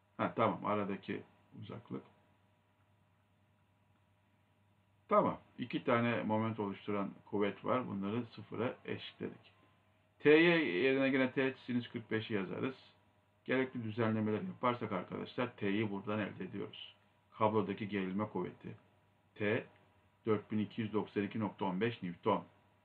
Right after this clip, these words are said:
T'yi elde ettikten sonra A X ve A Y'yi de buluruz. Tamam. A X, e, üç bin otuz beş Newton, A Y dokuz yüz yetmiş beş nokta beş Newton. Eksi olması başlangıçta yön ters seçilmiştir.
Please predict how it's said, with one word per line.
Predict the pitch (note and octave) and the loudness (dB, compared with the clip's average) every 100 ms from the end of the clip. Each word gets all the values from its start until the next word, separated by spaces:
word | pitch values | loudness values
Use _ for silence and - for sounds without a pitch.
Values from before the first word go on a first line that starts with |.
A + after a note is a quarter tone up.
| _ _ _ _ _ _ _ _ - | _ _ _ _ _ _ _ _ 2
T'yi | A#2 A#2+ | 6 8
elde | B2 A#2 A#2 | 8 6 4
ettikten | A#2 A#2+ C3+ B2+ | 2 0 0 0
sonra | A#2 A2+ | 0 2
A | G2+ A2 | 6 6
X | A#2 - | 4 0
ve | F#2+ | 2
A | G2+ | 4
Y'yi | G#2+ G#2 A2 | 4 2 2
de | G2+ E2+ | -2 -4
buluruz. | G2+ B2 - - - _ _ _ - | -8 -8 -8 -16 -20 _ _ _ -6
Tamam. | F#2+ F#2+ G#2 - - _ _ _ - | -4 -4 -4 -8 -20 _ _ _ 2
A | A2+ A2+ | 6 8
X, | B2 - - - - | 6 0 -20 -18 -6
e, | |
üç | G2+ G2 F#2 A2 - | -2 0 -2 -4 -4
bin | |
otuz | A2 G2+ G2 | -4 -4 -2
beş | A2 G#2+ | -2 -2
Newton, | G2 - A2+ E2+ | -4 -6 -4 2
A | A2 G#2 | 4 4
Y | G#2+ B2+ - - | 4 2 -2 -8
dokuz | A2 G#2 A2+ | -6 -4 -4
yüz | |
yetmiş | G#2+ G2 G#2 A#2+ | -4 -6 -6 -6
beş | A#2 | -6
nokta | G#2+ A2+ - A#2+ A#2 - _ _ _ _ A#2+ | -6 -6 -4 -4 -4 -16 _ _ _ _ 2
beş | A#2+ - | 2 2
Newton. | F2+ E2+ F2 - - | -6 -6 -10 -10 -4
Eksi | A#2+ A2+ D3 | -2 0 4
olması | B2+ G2+ F2+ - D3 - _ _ _ - | 4 4 0 0 0 -2 _ _ _ 2
başlangıçta | B2+ A#2 B2+ A#2 G#2 B2 | 4 4 4 2 0 0
yön | A#2+ B2+ | 0 0
ters | B3+ B2 A2 | 0 -2 -2
seçilmiştir. | G#2 - - - - - - | -8 -10 -14 -18 -20 -20 -20